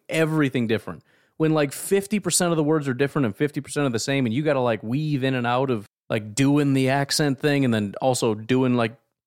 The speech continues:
how you would normally say it and try, that's hard to do. And so again, I, I, I can, and I, I know there's different dialects.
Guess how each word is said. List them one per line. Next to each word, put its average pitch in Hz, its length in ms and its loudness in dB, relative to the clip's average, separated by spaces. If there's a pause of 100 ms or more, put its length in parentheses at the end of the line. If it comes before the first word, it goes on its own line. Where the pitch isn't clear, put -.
(200)
how 135 100 2
you 127 140 2
would 107 100 0
normally 143 360 2
say 139 300 2
it 139 80 0
and - 100 -10
try, - 220 -8 (360)
that's 131 200 -4
hard 107 300 0
to 98 80 -6
do. 101 340 -8 (480)
And 110 100 -6
so 127 140 2
again, 113 240 0
I, 120 320 -2
I, 143 80 -6
I 147 160 0
can, 123 300 -2 (140)
and 196 140 0
I, 202 200 2
I - 20 4
know 190 140 2
there's 127 140 0
different 120 280 -2
dialects. 117 640 0